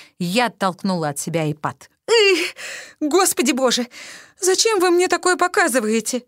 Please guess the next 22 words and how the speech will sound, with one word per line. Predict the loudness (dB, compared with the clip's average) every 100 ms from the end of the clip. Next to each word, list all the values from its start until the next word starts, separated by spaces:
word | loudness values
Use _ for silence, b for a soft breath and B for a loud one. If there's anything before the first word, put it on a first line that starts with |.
| _ _ _ _
В | -18
комнату | -2 0 2 0 -4 -2
ворвался | 0 0 -2 -2 -4
Джим. | -6 -6 -6 -8 -12 _ _ _
«Что | -4 0 0
такое? | -2 -4 -2
Что? | 0 0 -2
Что | 0 2
случилось?» | 2 0 0 0 -2 -2 -2 -4 _ _ _ _ _ _ -2
Он | 0 0
поднял | 0 -2 0 0
упавший | -2 -2 -4 -2 -4
на | -4
ковролин | -6 -4 -4 -2 -4
iPad. | -6 -8 -12 -14 _ _ _ _ _ _ _ -12
«Боже, | -8 -2 0 0 -2
что | -4 -6 -6 0 0
это?» | 0 -4 -18 _ _ _ -4
воскликнул | -2 -2 -4 -4 -2 -2
он. | -2 -6 -12 _ _ _ _ _ _ _ -2
«Это | 0 2
Лана», | 4 2 0 -6